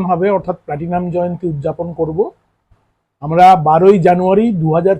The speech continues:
চব্বিশে উদ্বোধন করেছি বর্ণাঢ্য শোভাযাত্রার মাধ্যমে।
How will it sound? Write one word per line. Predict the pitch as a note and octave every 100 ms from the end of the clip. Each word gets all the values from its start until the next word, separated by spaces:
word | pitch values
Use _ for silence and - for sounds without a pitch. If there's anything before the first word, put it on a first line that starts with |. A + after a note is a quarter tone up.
| -
চব্বিশে | E3+ D3 E3+ - B3+ F4 - D#3
উদ্বোধন | D3+ D#3+ F3 F#3+
করেছি | F3+ F3+ E3+ G3
বর্ণাঢ্য | D#3+ E3 E3+ F3 E3+
শোভাযাত্রার | - D#3+ E3 E3+ - F3 D3+
মাধ্যমে। | C#3+ C#3+ E3+